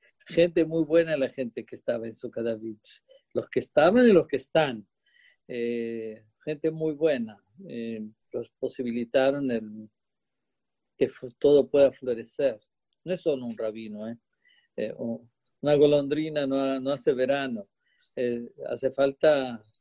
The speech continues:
la semilla, pero tierra fértil. Eh, la tierra era fértil.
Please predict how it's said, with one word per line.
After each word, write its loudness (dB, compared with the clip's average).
la -8
semilla, -4
pero 2
tierra -10
fértil. -4
Eh, -18
la -16
tierra -6
era -14
fértil. -10